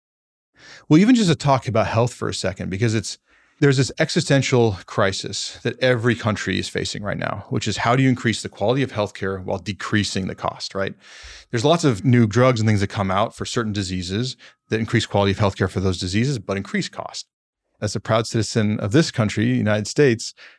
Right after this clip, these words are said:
not so proud to say, you know, we spend more in dollars and in percentage of our G D P on healthcare than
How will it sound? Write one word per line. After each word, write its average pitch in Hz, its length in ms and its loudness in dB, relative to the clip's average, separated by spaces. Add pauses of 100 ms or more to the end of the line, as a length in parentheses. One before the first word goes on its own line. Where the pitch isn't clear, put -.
(180)
not 147 180 4
so 139 100 2
proud 113 260 2
to 104 60 -2
say, 113 160 2
you 107 100 4
know, 107 80 4
we 117 120 2
spend 117 340 0
more 113 200 6
in 104 80 4
dollars 107 500 2 (120)
and 170 200 6
in 170 80 6
percentage 147 440 4
of 123 60 0
our 123 100 4
G 123 160 0
D 127 100 2
P 127 160 0
on 101 140 2
healthcare 110 360 0
than 120 140 -4